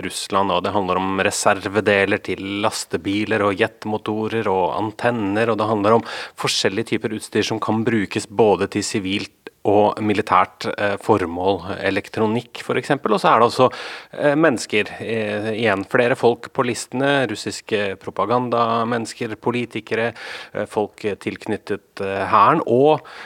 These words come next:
presiseres det folk som man mener, eh, står ansvarlige for, eh, å ha, eh, deportert og flyttet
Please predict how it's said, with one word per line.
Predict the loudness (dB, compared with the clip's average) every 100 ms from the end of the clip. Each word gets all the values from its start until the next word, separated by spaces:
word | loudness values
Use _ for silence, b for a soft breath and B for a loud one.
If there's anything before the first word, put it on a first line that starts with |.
| B -6
presiseres | -2 -2 -2 0 0 0
det | -2 0
folk | 2 0
som | 0 -2 0
man | 0 0 2
mener, | 0 0 -2 -4
eh, | -6 -6
står | -6 -4 0 0 0 -4 -4
ansvarlige | -4 -2 0 2 0 -4
for, | -2 -2 -2
eh, | -4 -6 -10 -4
å | -2 0
ha, | 2 4 2 -2 -6
eh, | -8 -8 -10 -10 -10
deportert | -12 -12 -12 -2 -2 2 0 2 2 2 _
og | -8
flyttet | 0 0 0 -4 -4 -4 -8